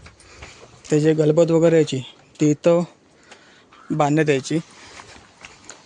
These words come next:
ही पाहू शकता तुम्ही, असा जो मगाशी आपण तो बुरुज बघितला तुटलेला, तो हा बुरुज, आणि ही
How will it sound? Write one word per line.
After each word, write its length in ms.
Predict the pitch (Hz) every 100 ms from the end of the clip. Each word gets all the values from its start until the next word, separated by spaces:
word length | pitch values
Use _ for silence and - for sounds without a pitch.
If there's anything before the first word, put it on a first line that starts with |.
| - - - -
ही 180 | 151 151
पाहू 220 | 147 151
शकता 220 | 147 139
तुम्ही, 260 | 143 143 190 - - - - - - - - - _ - - - - _ - -
असा 160 | 151 139
जो 160 | 135 147
मगाशी 280 | 143 147
आपण 220 | 147 - 147
तो 180 | 156
बुरुज 300 | 147 143 147
बघितला 360 | 147 147 151 156
तुटलेला, 400 | 147 139 147 165 - - - - - -
तो 60 |
हा 80 | 156
बुरुज, 240 | 143 156 - - - -
आणि 300 | - 151 165 170 - - - - _ _ _ _ - - - - - - - - - - - -
ही 60 | -